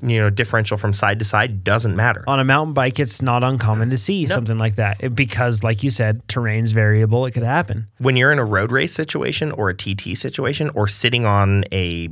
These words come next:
Speaker 1: like, on a CompuTrainer with their spin scan unit,
Speaker 2: Mm-hmm.
Speaker 1: that's a good time to focus on, on your balance left to right and,
Speaker 2: Sure.
Speaker 1: you know, and your pedals, you know,
Speaker 2: Totally.
Speaker 1: your pedal stroke in general. But once you get on, on the bike, you're gonna have to just kinda,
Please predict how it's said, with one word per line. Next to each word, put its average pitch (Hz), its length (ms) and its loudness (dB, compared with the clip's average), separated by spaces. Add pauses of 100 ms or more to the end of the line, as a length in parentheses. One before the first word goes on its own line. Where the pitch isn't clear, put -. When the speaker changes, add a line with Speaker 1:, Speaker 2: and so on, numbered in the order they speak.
Speaker 1:
like, 95 200 0
on 92 100 -2
a 92 40 -4
CompuTrainer 110 640 0
with 110 100 0
their 87 120 -2
spin 101 260 0
scan 131 300 0
unit, 175 400 -2
Speaker 2:
Mm-hmm. 123 240 -4 (280)
Speaker 1:
that's 120 200 2
a 151 60 2
good 127 180 2
time 120 220 2
to 107 60 0
focus 113 400 0
on, 92 520 0
on 101 240 4
your 92 140 0
balance 92 520 0
left 92 200 -4
to 107 80 0
right 90 360 -2
and, - 80 -6
Speaker 2:
Sure. 117 320 0
Speaker 1:
you 113 80 4
know, 98 140 4
and 101 180 2
your 92 80 0
pedals, 98 540 -4
you 123 80 -2
know, 110 60 4
Speaker 2:
Totally. 143 180 2
Speaker 1:
your 127 60 0
pedal 101 160 0
stroke 101 340 -2
in 95 100 2
general. 104 420 2 (280)
But 110 80 2
once 151 240 0
you 160 80 -4
get 139 80 0
on, 127 280 0
on 107 200 2
the 92 80 0
bike, 101 480 0 (240)
you're 117 160 2
gonna 160 120 0
have 131 140 2
to 120 100 -4
just 113 200 -4
kinda, 104 300 0